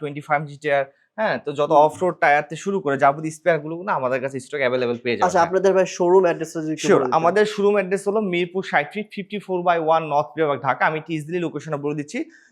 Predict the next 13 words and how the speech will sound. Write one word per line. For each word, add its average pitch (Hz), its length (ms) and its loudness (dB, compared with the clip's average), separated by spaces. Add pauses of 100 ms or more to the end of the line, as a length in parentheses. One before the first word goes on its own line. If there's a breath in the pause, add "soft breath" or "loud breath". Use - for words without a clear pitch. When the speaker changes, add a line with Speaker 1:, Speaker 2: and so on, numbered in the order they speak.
(140 soft breath)
Speaker 1:
যদি 196 180 -2
কি 196 120 0
আগারগাঁও 190 460 2
পাসপোর্ট 180 380 -2
অফিসটা 165 320 0
আছে 123 180 -4
অথবা 151 280 -4
মিরপুর 190 500 -4
দশে 156 280 -2
ঠিক 170 200 -12
মিডল 180 340 -4
পড়েছে 196 260 -6
আমাদের 139 340 -2